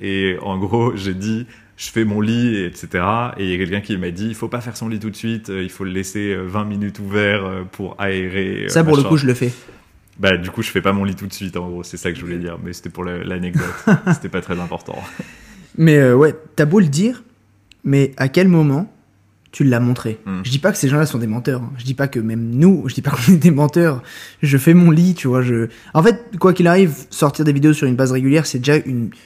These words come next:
Speaker 2: preuve assez solide de ta discipline,
Speaker 1: Ouais,
Speaker 2: en vrai.
Speaker 1: je suis d'accord.
Speaker 2: En vrai. Mais à un moment, ça tourne pas mal en rond. C'est pour ça que moi, en tant que créateur, je sais pas toi, j'ai envie de me diriger vers de nouvelles choses en termes de créativité. Quand on parle de la forme,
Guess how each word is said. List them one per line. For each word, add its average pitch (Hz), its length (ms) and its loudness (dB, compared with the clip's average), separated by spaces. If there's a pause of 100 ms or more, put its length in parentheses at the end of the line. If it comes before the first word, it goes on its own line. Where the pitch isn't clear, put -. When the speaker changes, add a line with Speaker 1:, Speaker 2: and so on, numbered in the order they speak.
(120)
Speaker 2:
preuve 147 240 2
assez 131 180 0
solide 139 340 2
de 127 100 0
ta 120 120 -2
discipline, 120 500 -6
Speaker 1:
Ouais, 87 160 -4
Speaker 2:
en - 100 -4
vrai. 107 280 -8
Speaker 1:
je - 60 -20
suis - 80 -16
d'accord. 90 220 -10
Speaker 2:
En 120 40 -6
vrai. 104 160 -10 (960)
Mais 160 340 6 (1500)
à 170 100 4
un 175 40 6
moment, 185 260 8
ça 156 140 2
tourne 131 200 2
pas 135 120 2
mal 139 160 4
en 127 120 0
rond. 120 180 -2 (380)
C'est - 160 -2
pour 139 160 0
ça 185 100 2
que 151 260 0
moi, 127 380 4
en 175 100 4
tant 135 140 2
que 127 100 2
créateur, 127 360 0
je 127 80 -2
sais 120 140 -6
pas 117 120 -4
toi, 135 360 -4 (840)
j'ai 135 120 0
envie 143 80 6
de 143 60 8
me 139 80 6
diriger 131 360 4
vers 123 200 2
de 120 120 0
nouvelles 143 300 4
choses 143 240 2
en 131 60 2
termes 127 180 -2
de 123 60 0
créativité. 131 500 -4
Quand 147 120 -4
on 135 60 -2
parle 135 180 0
de 135 60 0
la 135 120 0
forme, 165 340 -2